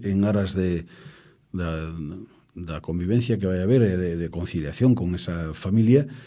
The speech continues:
que me chamaron eles mismos, a mí me dixeron: "Alcalde, nosotros podíamos entrar en esa urbanización". Dixeme: "Ustedes non entraron porque a súa casa era urbana, pero podemos falar e negociar, eh, porque vai haber que afectar a, a, o,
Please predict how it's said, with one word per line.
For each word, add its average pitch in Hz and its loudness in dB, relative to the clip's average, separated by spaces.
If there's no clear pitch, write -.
que 117 2
me 95 0
chamaron 113 6
eles 101 4
mismos, 120 6
a 101 4
mí 117 10
me 120 10
dixeron: 104 4
"Alcalde, 101 4
nosotros 92 2
podíamos 123 8
entrar 107 6
en 110 2
esa 117 0
urbanización". 120 8
Dixeme: 101 8
"Ustedes 104 2
non 113 6
entraron 135 8
porque 101 4
a - -6
súa 95 2
casa 101 0
era 117 6
urbana, 135 10
pero 120 6
podemos 110 4
falar 113 4
e 123 8
negociar, 107 4
eh, 90 0
porque 104 -2
vai 104 4
haber 104 4
que 107 6
afectar 104 2
a, 95 4
a, 82 -4
o, 76 -8